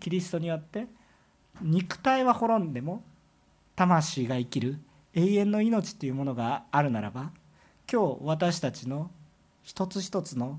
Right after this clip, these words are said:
この人生の中、絵を描くにしたって、お金儲けをするにしたって、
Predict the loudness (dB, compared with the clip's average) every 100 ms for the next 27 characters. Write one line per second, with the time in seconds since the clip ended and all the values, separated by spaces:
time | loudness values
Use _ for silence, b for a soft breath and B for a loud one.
0 | -14 -6 -4 -2 -2 -4 -4 -10 -12 -18
1 | -20 _ B B 2 4 4 2 0 0
2 | 0 -4 -10 -14 -12 -4 2 6 8 8
3 | 8 6 0 -4 -6 -6 -6 -6 -10 -12
4 | -16 -20